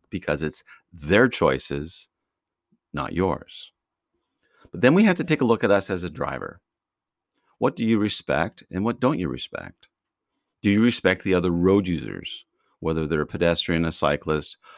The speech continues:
a motorcycle rider, or a driver of a vehicle. But do you respect yourself? And when I watch other drivers on the road, especially those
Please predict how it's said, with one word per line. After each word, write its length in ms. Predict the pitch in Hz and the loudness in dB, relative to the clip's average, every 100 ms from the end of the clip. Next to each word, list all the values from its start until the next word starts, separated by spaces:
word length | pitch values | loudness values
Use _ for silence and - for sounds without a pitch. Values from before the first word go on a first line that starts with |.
| - | -6
a 40 | |
motorcycle 540 | 80 101 143 107 98 90 | 2 4 4 2 2 2
rider, 500 | 85 82 85 87 - _ _ _ _ _ | 4 4 2 0 -4 _ _ _ _ _
or 120 | - 104 | -4 -2
a 60 | |
driver 340 | 90 78 73 71 | 0 0 -2 -8
of 100 | 65 | -10
a 60 | |
vehicle. 600 | 69 95 95 - - 78 _ _ _ _ _ _ _ _ _ _ _ _ _ | -4 -2 -2 -6 -14 -16 _ _ _ _ _ _ _ _ _ _ _ _ _
But 120 | 107 95 | -8 0
do 100 | 139 | 4
you 140 | 233 | 4
respect 500 | 170 - 104 101 - | 4 0 -2 -2 -4
yourself? 680 | 85 - 65 52 50 - _ _ _ _ _ _ - | -6 -2 -2 -2 -8 -18 _ _ _ _ _ _ 0
And 120 | 95 | 4
when 80 | 117 | 6
I 80 | |
watch 400 | 131 117 151 262 | 4 6 4 4
other 160 | 294 262 | 0 0
drivers 440 | 190 110 110 113 | 2 4 4 2
on 100 | 101 | 2
the 100 | 95 | 2
road, 380 | 85 69 62 85 _ - - _ | 0 -4 -6 -8 _ -20 -20 _
especially 600 | - - 143 190 - 131 | -10 -4 -2 -2 0 0
those 640 | 95 85 76 80 - - | 2 2 2 -4 -8 -16